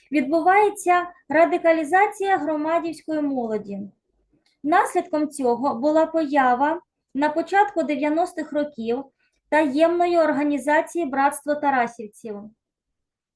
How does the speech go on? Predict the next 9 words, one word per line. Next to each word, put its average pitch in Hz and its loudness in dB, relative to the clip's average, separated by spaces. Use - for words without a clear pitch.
Біля 311 -2
її 311 -6
витоків 262 -8
стояли 262 -6
Микола 285 -4
Міхновський 262 -6
та 349 -2
Борис 269 -8
Грінченко. 226 -10